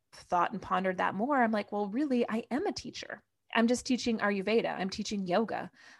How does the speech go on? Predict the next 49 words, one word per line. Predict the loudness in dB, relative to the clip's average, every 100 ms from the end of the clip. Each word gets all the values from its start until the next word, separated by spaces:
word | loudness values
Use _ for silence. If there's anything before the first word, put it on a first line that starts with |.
| _
Um, | 4 6 6 4 4
I | 4
am | 4
teaching, | 2 -6 -4 -4 -4 -8 _ -6
well, | 2 2
at | 0
the |
time, | -6 -6 0
well, | 0
I | 2
used | 0 -2
to | -4
teach, | -6 -8 -8 -6
like, | -6 -6
the | -4 -4
personal | -4 -6 -2
training. | -4 -2 -2 -2 -4 -12 _ _ -20 _
Um, | 6 8 8 6 6
I'm | 6
a | 6
teacher, | 2 2 2
just | 2 0 2
not | 2 2
in | -4
the |
same | -4 -2 -2 -2
aspect | -2 -4 -4 -2 -2 0
of, | 0 0 0
like, | -6
here, | -4 0 2 2 0
kids | -2 -2
are | -2
sitting | -4 -4 -4
in |
their | -2
desks | 2 4 4 -2 -10
and | -8 -8
I'm | -8
teaching." | -12 -10 -10 -12 -20 _ _ -20 -20 -20 -20 -6
So | 8 12 12 10
that's | 4 4
something | 0 0
to | 0
kind | 2 2
of | 2
explore | -2 -2 4 4
with | 4 -2 -2
maybe | -4 -2 -4 -6 _ _
your | 2 4